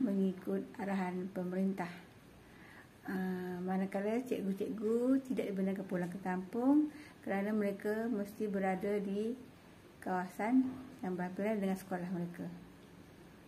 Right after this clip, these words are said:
Maknanya apa-apa, apa berlaku, maksudnya kalau diarahkan untuk ke sekolah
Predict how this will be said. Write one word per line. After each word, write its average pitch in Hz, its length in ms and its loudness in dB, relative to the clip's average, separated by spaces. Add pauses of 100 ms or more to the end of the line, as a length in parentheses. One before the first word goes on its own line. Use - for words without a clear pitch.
(120)
Maknanya 202 320 0
apa-apa, 190 560 -2
apa 180 480 -4
berlaku, 175 640 -2
maksudnya 190 480 0
kalau 180 400 -2 (560)
diarahkan 180 720 -2
untuk 175 160 -6
ke 190 80 -2
sekolah 185 400 -2